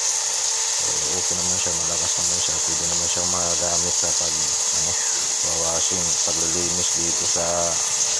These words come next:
kulungan. So, di ako nahihirapan, mga lods, pag maglinis ako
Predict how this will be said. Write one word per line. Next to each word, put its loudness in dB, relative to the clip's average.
kulungan. 0
So, 0
di 0
ako 0
nahihirapan, 0
mga 0
lods, 0
pag -2
maglinis 0
ako 0